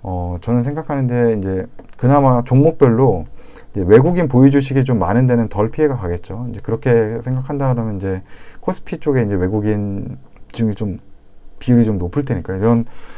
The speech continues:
그 반면에 이제 코스닥 같은 경우는 이제 개인 투자자가 많이 몰려 있는데, 이런 쪽이 오히려, 어, 만약에 그 대주주 요건, 특히나 이제 다른 여러 가지 대외적인 상황에 다 영향을 받겠지만, 그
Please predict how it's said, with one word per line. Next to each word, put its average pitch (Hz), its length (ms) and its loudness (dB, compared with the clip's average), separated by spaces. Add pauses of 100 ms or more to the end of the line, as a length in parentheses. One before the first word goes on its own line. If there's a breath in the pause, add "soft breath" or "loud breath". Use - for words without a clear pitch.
(160 loud breath)
그 101 180 -6
반면에 127 380 4
이제 113 80 2
코스닥 185 360 -2
같은 160 260 -2
경우는 135 300 2
이제 107 80 -2
개인 123 200 0
투자자가 127 500 -2
많이 95 220 -2
몰려 101 280 2
있는데, 95 560 -2
이런 135 320 0
쪽이 135 440 0
오히려, 107 440 0 (460 loud breath)
어, 95 280 -4
만약에 101 680 -2
그 95 120 -8
대주주 127 320 2
요건, 98 400 -4
특히나 113 480 -6
이제 92 100 -8 (220)
다른 110 560 0
여러 107 240 4
가지 113 240 0
대외적인 101 420 0
상황에 135 1300 -4
다 98 140 -4
영향을 110 280 0
받겠지만, 98 720 -8
그 147 200 -12